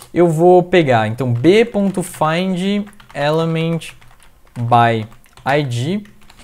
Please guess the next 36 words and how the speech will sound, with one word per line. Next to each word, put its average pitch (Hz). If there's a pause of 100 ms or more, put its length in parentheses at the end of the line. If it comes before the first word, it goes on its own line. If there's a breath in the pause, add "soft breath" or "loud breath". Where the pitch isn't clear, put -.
(160 soft breath)
e 151
aí 185
eu 220
vou 208
especificar 233
aqui 156
uma 202
div, 202
que 247
é 190
a 185
div 180
que 196
eu 190
quero. 110
Então 107
eu 151
quero 139
uma 143 (100)
div, 175 (440 loud breath)
e 165
ela 196
tem 214
que 220
ter 208
o 220
atributo, 202
então 151 (400 loud breath)
ela 139
tem 156
que -
ter 151
uma 143
classe, 143
então 135
ponto 208